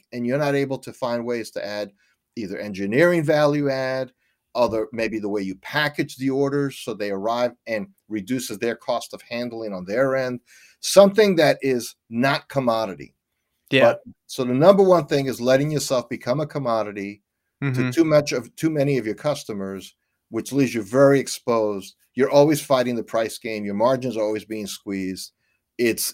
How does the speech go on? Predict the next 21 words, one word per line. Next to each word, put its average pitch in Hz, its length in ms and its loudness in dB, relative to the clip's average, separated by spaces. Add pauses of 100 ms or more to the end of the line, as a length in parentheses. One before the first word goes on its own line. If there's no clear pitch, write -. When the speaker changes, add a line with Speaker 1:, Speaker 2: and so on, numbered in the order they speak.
Speaker 1:
it's 123 220 2
a, 110 220 6 (100)
it's 110 160 -6
a 110 80 0
death 123 280 4
spiral 104 560 0
that 104 300 -4 (340)
you 127 120 2
may 175 100 6
not 160 200 4
feel 156 240 4
it 143 100 4
right 139 180 4
at 131 120 -2
the 131 60 0
moment, 139 440 0
but 127 180 -2
you'll 135 140 2
feel 147 320 4
it 123 80 4
inevitably. 113 800 0